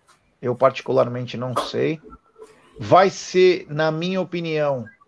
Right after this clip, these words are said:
uma, uma eleição bem, é, acirrada, porque tem o Roberto Silva no meio, né? Talvez até poderia ter um pouquinho mais de facilidade aí o,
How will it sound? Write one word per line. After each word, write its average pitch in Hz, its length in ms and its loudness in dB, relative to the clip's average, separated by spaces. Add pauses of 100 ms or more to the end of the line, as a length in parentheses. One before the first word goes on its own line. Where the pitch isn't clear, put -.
(640)
uma, 143 1300 6
uma 143 280 2
eleição 147 540 2
bem, 147 400 0
é, 156 480 4
acirrada, 139 880 2 (1120)
porque 160 320 4
tem 165 300 2
o 151 680 4
Roberto 147 400 4
Silva 156 380 0
no 135 100 -6
meio, 147 380 -2
né? 151 240 -6 (840)
Talvez 147 340 4
até 190 240 6
poderia 170 300 4
ter 170 100 2
um 147 100 2
pouquinho 170 400 -2
mais 160 220 4
de 135 80 -6
facilidade 135 840 2
aí 131 200 2
o, 123 280 0